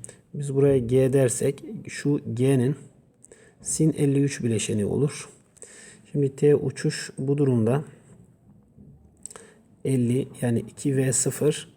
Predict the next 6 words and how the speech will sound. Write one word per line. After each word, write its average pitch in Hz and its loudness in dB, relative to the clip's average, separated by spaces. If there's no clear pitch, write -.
ve 131 -2
onun 143 4
tam 147 2
zıttında 127 0
G 127 2
çarpı 143 0